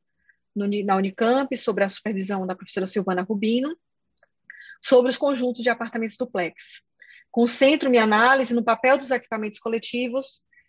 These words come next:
e também no papel das mulheres nesses ambientes. É, olhando os equi-, para equipamentos das casas e seus equipamentos de especialização, como cozinha, lavanderia e banheiro, <clears throat> e os ideais de conforto e higiene,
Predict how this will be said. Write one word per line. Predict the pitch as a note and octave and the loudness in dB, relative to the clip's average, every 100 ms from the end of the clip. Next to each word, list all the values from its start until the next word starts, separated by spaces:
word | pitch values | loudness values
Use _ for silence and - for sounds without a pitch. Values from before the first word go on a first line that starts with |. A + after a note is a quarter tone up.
| _ | _
e | C4 C#4 D4 | -2 0 2
também | C#4 A3+ B3 | 2 4 4
no | C4 | 2
papel | B3+ A#3+ B3 | -2 0 2
das | B3 A#3+ | 2 2
mulheres | B3 A3+ G#3+ A3 A3+ | 0 2 0 -2 -6
nesses | A3+ - G#3+ | -8 -8 -8
ambientes. | A3 A3+ E3 - - - _ _ _ _ - - - - - | -6 -6 -6 -10 -14 -16 _ _ _ _ -20 -20 -20 -12 2
É, | G3 G3 F#3+ - | 6 8 6 6
olhando | A3 A#3+ C4 C4 | 6 6 4 2
os | |
equi-, | A#3+ - | -2 -6
para | - A3+ | -6 -4
equipamentos | G#3+ - A3 G#3 G3+ F#3 - - | -6 -8 -8 -6 -8 -12 -16 -8
das | G3+ G3+ | -6 -4
casas | - G3 F3+ F#3 - - | 0 0 0 -4 -10 -8
e | G#3+ | 0
seus | A#3+ A3+ | 2 2
equipamentos | A#3 A#3 G#3+ G3+ G#3 | 0 0 0 -2 -4
de | G3+ A3+ | 0 0
especialização, | - C4+ C4+ A#3 G#3+ G#3 A#3 A#3 C4+ - | 4 4 4 2 2 -2 0 0 0 -6
como | A3+ F#3+ | -8 -4
cozinha, | A3+ G3 C4 C4+ | -2 2 4 4
lavanderia | A3 G3+ G#3 G#3 C4 | 2 2 0 0 -2
e | |
banheiro, | A3 A#3 A#3+ C4+ D#4 _ _ _ - | 0 2 4 4 0 _ _ _ 0
<clears throat> | D#4+ C#4+ G3+ _ - - - - _ C4+ | 4 4 2 _ -20 -20 -20 -20 _ 2
e | C4+ | 4
os | |
ideais | C4 A3+ A#3 G#3+ G#3+ | 4 6 6 6 2
de | A3+ | 0
conforto | A#3+ A#3 G#3 A#3 | -4 -6 -10 -8
e | |
higiene, | G#3 B3 C4 C#4 D4+ | -4 -2 -2 -2 -6